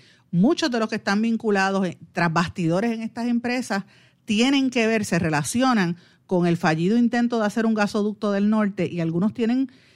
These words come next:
relaciones cor-, cor-, eh, corporativas inclu-, incluso con aseguradores y con,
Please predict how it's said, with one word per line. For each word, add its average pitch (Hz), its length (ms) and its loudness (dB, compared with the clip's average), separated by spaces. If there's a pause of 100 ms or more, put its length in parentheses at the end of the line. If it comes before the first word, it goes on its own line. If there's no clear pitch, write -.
(140)
relaciones 190 580 0
cor-, 233 300 -4
cor-, 220 200 -4
eh, 190 120 -4
corporativas 180 580 -2
inclu-, 208 320 0
incluso 185 440 -2
con 233 160 0
aseguradores 165 760 0
y - 20 -12
con, 175 460 -4